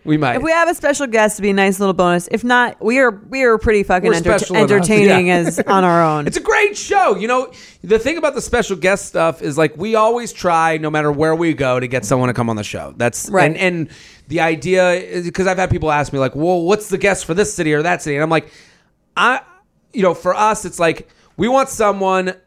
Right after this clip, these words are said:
Speaker 1: We're not gonna ask that person to sell us tickets.
Speaker 2: Yeah.
Speaker 1: Generally, we just, we, you know, we don't wanna put that on them.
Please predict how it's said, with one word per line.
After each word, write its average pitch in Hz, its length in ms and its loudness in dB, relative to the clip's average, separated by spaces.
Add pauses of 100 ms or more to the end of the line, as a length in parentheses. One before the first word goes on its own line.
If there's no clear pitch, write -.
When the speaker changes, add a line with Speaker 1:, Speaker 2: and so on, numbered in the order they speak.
(340)
Speaker 1:
We're 180 120 -4
not 254 160 2
gonna 269 140 -2
ask 226 240 -4
that 196 180 -2
person 165 320 -2
to 143 80 -4
sell 156 320 -2
us 135 160 -4
tickets. - 580 -10 (320)
Speaker 2:
Yeah. 208 260 0
Speaker 1:
Generally, 120 460 -2
we 113 160 0
just, 156 240 -2
we, 165 200 0
you 170 180 -6
know, 147 100 0
we 143 140 0
don't 180 160 0
wanna 160 440 -2
put - 180 -4
that 139 120 0
on 123 160 -2
them. 95 220 -12